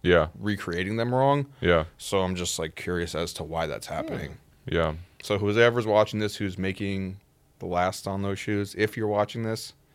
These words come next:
Speaker 1: They are.
Speaker 2: go back and check your work twice.
Speaker 1: <laughs> Measure,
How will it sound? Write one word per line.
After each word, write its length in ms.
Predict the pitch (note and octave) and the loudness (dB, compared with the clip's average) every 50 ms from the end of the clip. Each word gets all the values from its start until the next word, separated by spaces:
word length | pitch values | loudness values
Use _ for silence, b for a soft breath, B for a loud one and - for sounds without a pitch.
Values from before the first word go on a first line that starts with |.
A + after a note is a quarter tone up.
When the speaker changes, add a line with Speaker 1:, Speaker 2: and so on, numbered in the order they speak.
| _ - | _ 0
Speaker 1:
They 140 | - F#2 F2+ | 4 4 6
are. 260 | D#2+ D#2 E2+ F#2 F#2+ _ _ _ _ _ _ _ _ _ _ _ _ _ _ _ _ _ _ _ _ _ _ _ _ _ _ _ _ _ _ _ _ _ _ _ _ _ _ _ _ | 6 4 2 0 -4 _ _ _ _ _ _ _ _ _ _ _ _ _ _ _ _ _ _ _ _ _ _ _ _ _ _ _ _ _ _ _ _ _ _ _ _ _ _ _ _
Speaker 2:
go 140 | - C#3+ C#3+ | -2 2 6
back 240 | B2 A#2 G#2+ - - | 6 6 6 6 2
and 80 | F#2 | -2
check 200 | - - G2 - | -4 -4 -4 -4
your 140 | G2+ G2 F#2+ | -4 -6 -4
work 240 | F#2 F#2 F2+ - - | -4 -4 -6 -6 -8
twice. 420 | - - F#2+ F#2+ - - - - | -8 -2 2 6 6 6 8 10
Speaker 1:
<laughs> 1120 | B3+ A3 G3+ - - - B3 A3 F#3+ - G#3 G3+ F3 C3+ - D#3+ E3+ D#3+ D3+ D3+ D3 C#3 B2+ | 10 10 10 8 8 8 8 10 8 8 6 4 4 4 8 8 8 8 8 6 4 4 6
Measure, 380 | C#3 C#3+ C#3 C3+ D#3+ D#3 C#3 | 4 4 4 4 2 0 -2